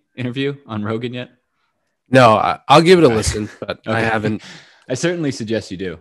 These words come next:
Speaker 1: Um, we, we'll save that for a different, different evening, but, uh, that was an interesting three hours of consuming content for sure. I, I finished it up today.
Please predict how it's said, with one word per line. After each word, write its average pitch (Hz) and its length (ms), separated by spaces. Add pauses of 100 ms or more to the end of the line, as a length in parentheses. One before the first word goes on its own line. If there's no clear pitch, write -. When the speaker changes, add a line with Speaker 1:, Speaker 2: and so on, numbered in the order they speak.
(140)
Speaker 1:
Um, 95 360
we, 117 80
we'll 113 260
save 120 200
that 104 180
for 101 80
a 90 60
different, 87 360 (220)
different 90 340
evening, 80 340
but, 82 240
uh, 80 240 (1080)
that 135 220
was 127 520 (480)
an 104 120
interesting 90 480
three 76 220
hours 50 460 (680)
of - 320 (800)
consuming 82 420
content 65 480
for - 80
sure. 69 180
I, 87 280
I 110 40
finished 113 300
it 90 80
up - 120
today. 62 320